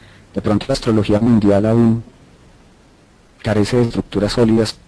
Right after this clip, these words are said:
co-, como para poder ser lo suficientemente asertivo. Por ejemplo, ese sería un tema de discusión, la astrología mundial, las predicciones mundiales, la ambigüedad que se da muchas veces en los resultados, ¿no?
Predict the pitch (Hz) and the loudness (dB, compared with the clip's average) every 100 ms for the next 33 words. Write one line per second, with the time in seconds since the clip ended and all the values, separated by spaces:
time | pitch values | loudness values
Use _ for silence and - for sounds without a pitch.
0 | - - - - _ 110 104 107 104 98 | -20 -12 -12 -12 _ -2 0 0 -2 -2
1 | - 98 95 98 123 120 123 110 107 98 | -2 0 0 0 -2 -2 -2 -4 -4 -4
2 | 92 110 117 117 113 104 87 87 180 147 | -4 0 2 2 -2 -4 -6 -4 0 2
3 | 90 - 101 139 - - 107 110 101 104 | 2 -4 -4 -2 -2 -8 -6 -4 -4 -4
4 | 117 117 98 90 - - - 131 76 - | -2 -2 -2 -6 -10 -8 -4 -4 -6 -10
5 | - 90 87 104 113 104 90 104 110 90 | -10 -10 -8 -2 0 0 -2 -2 -2 -6
6 | - _ - - - - 90 - 95 95 | -10 _ -20 -20 -20 -14 -10 -8 -4 -4
7 | - 104 104 110 104 90 95 113 107 95 | -2 -2 0 2 0 0 0 0 0 0
8 | 98 95 98 98 95 - 117 104 95 98 | 0 0 0 0 0 -4 -6 -4 -2 -2
9 | - 113 110 104 113 - 95 95 92 - | -2 -2 -2 -2 -4 -6 -4 -4 -4 -6
10 | 87 - 135 90 90 120 | -6 -4 -2 -2 -4 -6